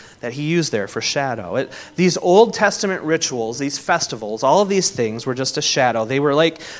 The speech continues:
the negative of a photograph. Pictures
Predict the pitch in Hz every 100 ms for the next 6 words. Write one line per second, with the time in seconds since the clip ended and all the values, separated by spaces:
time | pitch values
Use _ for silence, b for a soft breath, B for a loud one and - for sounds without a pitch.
0 | - 165 160 208 180 143 120 127 123 -
1 | 151 127 107 92 90 - - - - _
2 | _ _ _ _ _ _ _ _ _ _
3 | _ - B B B B B B - 226
4 | - 127 95 - - -